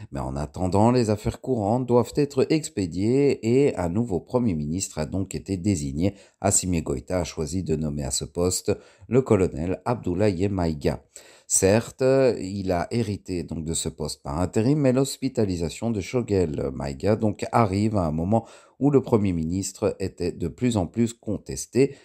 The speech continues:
aussi bien au sein de la classe politique qu'au sein du Conseil national de transition.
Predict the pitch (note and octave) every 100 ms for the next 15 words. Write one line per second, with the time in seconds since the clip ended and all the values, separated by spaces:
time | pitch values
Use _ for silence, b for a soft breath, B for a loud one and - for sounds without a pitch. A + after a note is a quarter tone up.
0 | B B C#3 D#3 - B2+ G2 G2+ A#2 D3
1 | C#3 - C3 A#2+ - A2+ G2 E2 D#2+ -
2 | D#2+ - A2 D#2+ G#2+ A2 - F2 - G2
3 | A2+ F2+ - G#2 - - G2+ A2 G#2 -
4 | B2+ B2+ - E2 G#2+ F2+ D#2 A#2 G#2+ F#2
5 | - E2+